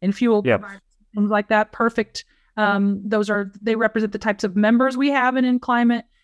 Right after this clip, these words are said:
Speaker 1: and the types of topics that we're gonna cover. So it's the twenty-seventh of June, um, in climate conversations dot com. You can register,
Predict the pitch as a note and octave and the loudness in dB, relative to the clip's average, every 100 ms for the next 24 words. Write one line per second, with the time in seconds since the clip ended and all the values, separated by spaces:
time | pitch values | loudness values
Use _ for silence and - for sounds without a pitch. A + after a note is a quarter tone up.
0 | _ G#3+ G#3+ G#3 A3+ G#3 - G3 - - | _ -2 0 0 0 -2 -2 -8 -4 -2
1 | G#3+ G#3+ G3+ G3+ F#3 F#3 F3 - E3+ - | 0 -2 -4 -6 -6 -6 -6 -2 -2 -4
2 | D3+ - F#3+ F#3 F#3 _ _ G#3 G3+ - | -8 -4 -2 -4 -8 _ _ -6 -4 -6
3 | G3+ - C#4 D#4+ C#4 C4+ C#4+ B3+ G#3+ B3 | -4 2 2 2 0 0 0 0 0 0
4 | C#4 F4 G#4+ - G#3 G3+ G3 G3+ A#3+ A#3+ | 0 -2 -8 -8 -4 0 -2 0 0 2
5 | A#3+ A#3 B3 - A3+ A3 A3+ - A#3 A#3+ | 2 2 0 -4 -2 -2 -2 -2 -2 0
6 | A3+ G#3 G#3 - - B3+ B3+ G#3+ G3+ F#3+ | -2 0 -2 -2 -2 2 2 0 -2 -4
7 | F#3 A3+ A#3 - - A#3+ A#3+ | 0 0 -2 -6 -2 0 -2